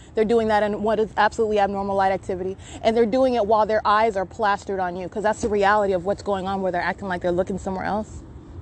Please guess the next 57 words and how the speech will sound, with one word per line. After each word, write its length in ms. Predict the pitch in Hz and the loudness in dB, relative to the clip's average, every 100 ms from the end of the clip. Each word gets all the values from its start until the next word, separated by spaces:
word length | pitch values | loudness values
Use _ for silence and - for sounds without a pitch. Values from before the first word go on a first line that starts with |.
| - | 2
They're 100 | - | 2
focused 440 | - 254 220 208 | 4 2 2 -4
on 80 | 202 | -4
me. 80 | 190 | 0
While 140 | 196 | 0
their 120 | 202 208 | 2 2
back 260 | 208 214 | 2 0
is 140 | 247 226 | -2 -4
on 120 | 233 | -4
me, 80 | 233 | -2
they're 120 | 196 | -4
focused 540 | - 226 214 202 - | -2 -2 -2 -8 -6
on 180 | 185 170 | -6 -6
me. 160 | 165 160 - - - - - - | -10 -12 -14 -16 -16 -16 -16 -2
All 80 | 190 | 4
right, 120 | 214 | 6
while 120 | 214 | 6
they're 140 | 208 214 | 2 0
pushing 260 | 269 - | -2 -2
that 140 | 247 - | -4 0
stroller, 240 | 254 247 | 0 2
they're 120 | 226 | 0
focused 520 | - - 226 220 190 - | -4 -2 0 0 -4 -4
on 180 | 202 | -4
me. 200 | 185 160 - - - - - | -4 -6 -12 -18 -18 -14 6
While 160 | 220 | 6
they're 140 | 214 247 | 6 2
sounding 380 | 240 233 262 | 0 0 2
those 180 | 254 247 | 2 0
sirens, 400 | - 214 269 302 | 0 0 0 -2
they're 100 | 226 | -2
focused 480 | 196 220 240 190 - | 0 0 0 -4 -4
on 140 | 170 | -6
me, 180 | 185 165 - - - - - - | -6 -10 -12 -20 -20 -20 -20 -16
okay? 240 | - 214 226 - - | 2 2 2 -4 4
While 160 | 220 | 6
they're 160 | 220 247 | 6 4
flying 400 | - 247 233 254 | 2 0 2 2
in 80 | 254 | 0
those 120 | 240 | -2
commercial 380 | - 247 233 262 | -2 -4 -2 0
airline 260 | 240 247 233 | 0 2 0
planes, 280 | 269 254 233 | -2 -2 -2
which 120 | 233 | -4
is 80 | 208 | 0
also 300 | 220 - 233 | 0 0 -2
demonstrated 600 | 180 233 214 - 208 180 | 4 4 4 -2 -4 0
by 160 | 190 | -2
the 80 | 185 | -2
very 240 | 175 196 190 | -4 -4 -4
pattern 360 | 202 202 185 | -2 -2 0
of 100 | 180 | -2
that 120 | 160 | -4
conduct 420 | - 247 226 185 180 | -4 -2 0 0 0
and 280 | 190 180 | -4 -2
the 100 | 170 | -2
environment, 400 | 165 185 233 214 | -2 2 2 0